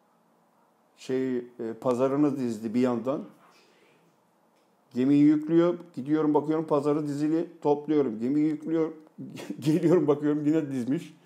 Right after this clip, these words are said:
Ciddi ürün dizdi, ciddi de yardım etti. Ama ismi Serdar mıydı, neydi? Tam hatırlamadım. Aslında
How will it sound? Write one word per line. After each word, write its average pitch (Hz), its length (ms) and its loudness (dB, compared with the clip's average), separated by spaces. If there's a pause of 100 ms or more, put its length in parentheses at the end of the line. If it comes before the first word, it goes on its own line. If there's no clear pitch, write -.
(680)
Ciddi 117 340 -2
ürün 151 320 8
dizdi, 117 460 -2 (220)
ciddi 123 340 -2
de 147 60 6
yardım 135 360 6
etti. 139 420 0 (1120)
Ama 127 280 2
ismi 151 440 4 (120)
Serdar 127 520 6
mıydı, 120 540 2
neydi? 143 560 2 (1700)
Tam 127 220 -2
hatırlamadım. 127 680 4
Aslında 120 540 2